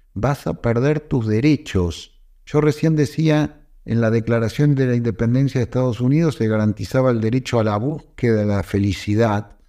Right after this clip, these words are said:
a la vida, a la propiedad y a la libertad. Acá hay provincias de la Argentina cuya constitución le garantiza a los ciudadanos el derecho a la felicidad,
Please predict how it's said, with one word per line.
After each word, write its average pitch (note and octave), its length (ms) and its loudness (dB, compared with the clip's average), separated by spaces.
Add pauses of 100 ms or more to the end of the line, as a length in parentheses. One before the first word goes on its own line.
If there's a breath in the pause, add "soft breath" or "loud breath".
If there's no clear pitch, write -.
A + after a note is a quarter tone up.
(220)
a G#2+ 140 -2
la G#2+ 160 2
vida, C3+ 320 2
a - 20 0
la A2+ 140 0
propiedad A2 580 0
y C#3+ 80 0
a A#2 60 2
la G#2+ 100 0
libertad. G#2+ 720 -2 (420)
Acá A#2 300 -2
hay F3 180 0
provincias D3+ 640 0
de C3 80 0
la B2 80 0
Argentina A#2+ 680 0
cuya A2+ 280 -2
constitución A2+ 920 0 (360 soft breath)
le A#2+ 160 0
garantiza A#2+ 680 0
a - 20 2
los A#2+ 160 -2
ciudadanos C#3 800 0
el B2 180 2
derecho C3+ 540 0
a A#2 40 4
la A2+ 140 0
felicidad, C#3+ 1080 -2